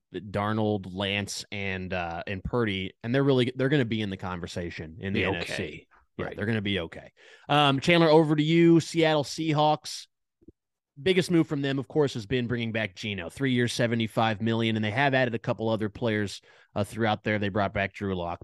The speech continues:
Speaker 1: <clears throat> He stinks. But Geno Smith's gonna be their guy. But I also would leave the door open that they might add,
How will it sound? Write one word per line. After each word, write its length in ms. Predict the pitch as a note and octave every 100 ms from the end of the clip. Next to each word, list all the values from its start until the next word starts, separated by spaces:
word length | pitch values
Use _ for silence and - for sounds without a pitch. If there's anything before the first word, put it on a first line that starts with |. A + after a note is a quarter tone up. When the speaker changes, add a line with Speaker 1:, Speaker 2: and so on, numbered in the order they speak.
| -
Speaker 1:
<clears throat> 60 | A#1+ G#1+ _
He 100 | A2+
stinks. 440 | G2+ - F#2 E2+ - _ _ -
But 280 | B2 A2+ B2
Geno 300 | A#2+ E3+ F3
Smith's 300 | - F3 -
gonna 160 | E3+
be 160 | D#3 E3+
their 200 | D#3+ D#3
guy. 280 | D3 D3 D#3
But 180 | D3 -
I 180 | C#3 E3+
also 880 | F#3 G#3+ C#4 - A3 E3+ D#3+ F3 -
would 180 | C#3+ D3
leave 300 | C3+ F3 D#3+
the 100 | D3+
door 240 | C#3 D#3 C#3
open 400 | C#3+ F#3 D3+ C#3+
that 100 | C#3
they 320 | B2+ D3 A#3
might 300 | A3 C#3+ A2+ -
add, 420 | A2+ G2 F2 F#2